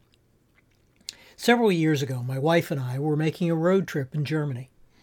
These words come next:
It was back in the day before we had directional maps on our smartphones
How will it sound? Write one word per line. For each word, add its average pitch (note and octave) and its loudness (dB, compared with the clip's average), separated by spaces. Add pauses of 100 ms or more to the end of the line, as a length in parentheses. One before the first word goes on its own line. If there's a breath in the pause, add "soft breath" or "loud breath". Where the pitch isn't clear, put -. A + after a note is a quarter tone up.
(320 soft breath)
It A3 -6
was F3 0
back F3 4
in F#3+ 6
the F#3+ 6
day C#3+ 0
before E3+ 2
we E3 2
had D3+ 0
directional D#3 2
maps D3+ -2 (300 loud breath)
on E3+ 2
our F3 4
smartphones G3 -4